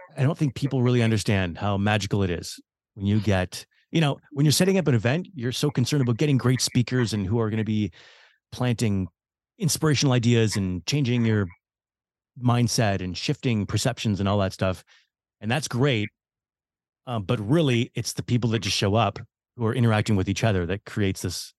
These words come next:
<laughs> mag-, this magic. We just had one in Toronto, and I'm, like, looking around going, "Damn it, I didn't even have to bring in speakers." Everyone just wants to be in the same room together and network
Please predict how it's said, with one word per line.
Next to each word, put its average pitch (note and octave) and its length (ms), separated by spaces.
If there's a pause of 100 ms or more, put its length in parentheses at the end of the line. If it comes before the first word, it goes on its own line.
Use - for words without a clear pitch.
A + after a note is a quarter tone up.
<laughs> - 140
mag-, - 340 (180)
this D#3 160
magic. F3 440
We C#3+ 80
just D#3+ 120
had D3+ 100
one D#3 100
in D#3+ 80
Toronto, D3+ 420
and A2+ 80
I'm, A#2 80
like, A#2 180 (340)
looking E3 260
around C#3+ 220
going, C#3 220 (540)
"Damn A#3+ 240
it, B3 100
I G#3 100
didn't B3+ 160
even G#3 180
have - 400
to F3 80
bring B2 220
in G2+ 100
speakers." - 720 (680)
Everyone A3 320
just F3 160
wants F3 200
to F3 60
be D#3+ 80
in D#3+ 60
the D#3 80
same D3 260
room C3+ 160
together F2 460 (100)
and A#2 280
network A#2 480